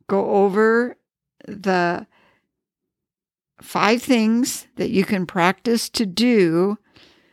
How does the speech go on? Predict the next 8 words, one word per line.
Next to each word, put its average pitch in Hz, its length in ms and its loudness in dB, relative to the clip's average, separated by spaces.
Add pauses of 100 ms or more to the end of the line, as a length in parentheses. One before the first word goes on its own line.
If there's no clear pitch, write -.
(400)
so 190 520 2
that 185 220 0
you 196 140 -4
give 208 300 0
your 233 160 2
brain 196 880 0 (960)
equal 240 500 0 (120)
airtime 202 1040 0